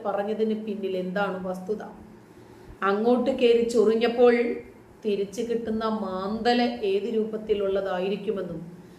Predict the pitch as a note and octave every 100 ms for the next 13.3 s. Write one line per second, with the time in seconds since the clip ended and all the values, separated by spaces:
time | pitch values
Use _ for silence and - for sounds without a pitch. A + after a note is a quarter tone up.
0 | - A3 F#3+ G3 G3 F#3 F#3 A3 A#3 A#3+
1 | - A3 A3 - A#3+ A3 A3+ G3 A3 -
2 | - - - - F#3 F#3 G3+ F#3+ E3+ -
3 | - - - E3+ F3+ F#3+ F#3 G#3+ G#3+ G#3+
4 | G#3 G3 F3+ F#3 G#3 G#3+ F#3 G#3 A3 A3
5 | A3 A3 F#3+ F3+ F#3 G3 A3 - G3+ G3
6 | - F#3 F3 G3+ G#3 G#3 G3 F3 F#3+ F#3
7 | F#3+ - E3+ F3+ G3+ G3 G3+ G#3 F#3+ F#3+
8 | F#3+ - - - - - G3 - G3 F#3
9 | G3 F#3+ G3 G3 G#3 G#3+ A3+ A3 G#3 G3+
10 | G3 F#3+ A3+ F#3 F#3 F#3 G#3 A3 G#3+ G#3
11 | - F#3 F#3 F#3 G3+ G#3+ G#3+ - - A3+
12 | E3+ F3 F#3 A3 A3 G#3 G3 A#3 B3 B3+
13 | B3+ A#3+ G#3